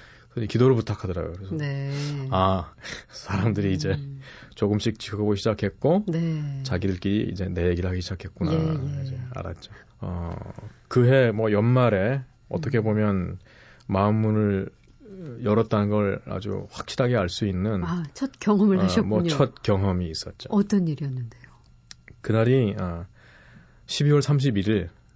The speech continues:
Speaker 2: 예.
Speaker 1: 정말 섣달 금음이었습니다.
Speaker 2: 어.
Speaker 1: 그래서 이제 그날 보통 교회에서 이제 그 송구 영신 예배라는 걸 드리는데
Speaker 2: 그렇죠.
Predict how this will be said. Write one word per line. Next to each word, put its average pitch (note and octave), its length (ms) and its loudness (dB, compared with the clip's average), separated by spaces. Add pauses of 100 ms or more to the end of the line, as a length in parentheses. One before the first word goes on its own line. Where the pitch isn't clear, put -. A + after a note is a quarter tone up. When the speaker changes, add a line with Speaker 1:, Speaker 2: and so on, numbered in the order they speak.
(120)
Speaker 2:
예. F#3+ 180 4
Speaker 1:
정말 B2 220 2
섣달 C3 340 2
금음이었습니다. F2+ 720 -2 (360)
Speaker 2:
어. D3 160 -8
Speaker 1:
그래서 C3 200 -12
이제 G2 180 -8
그날 G2 500 0
보통 G2+ 360 -4 (100)
교회에서 G2 460 4
이제 F2 220 -4 (540)
그 - 140 -8
송구 C#3+ 320 4
영신 G2+ 300 2
예배라는 F#2 360 0
걸 G2+ 120 -2
드리는데 E2 520 -6
Speaker 2:
그렇죠. - 340 -10